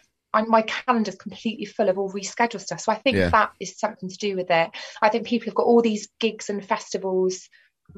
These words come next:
Speaker 1: that they've pre-booked and they've all just been rescheduled now for, like, this autumn or
Speaker 2: Mm.
Speaker 1: beginning of next year. I think people are not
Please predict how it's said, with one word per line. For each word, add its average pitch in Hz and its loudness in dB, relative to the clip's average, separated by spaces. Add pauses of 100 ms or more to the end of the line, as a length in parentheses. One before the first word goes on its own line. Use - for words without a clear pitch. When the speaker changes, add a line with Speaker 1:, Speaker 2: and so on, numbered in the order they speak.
(340)
Speaker 1:
that 185 8
they've 190 6
pre-booked - 6
and 190 0
they've 190 0
all 202 2
just 190 -6
been 190 -4
rescheduled 190 -2
now 175 0
for, - -18
like, 175 2
this 185 -8
autumn 185 0
or 175 2
Speaker 2:
Mm. 208 4
Speaker 1:
beginning 185 2
of 180 -8
next - -10
year. 170 0 (240)
I 214 6
think 220 0
people 226 -2
are 208 0
not - 2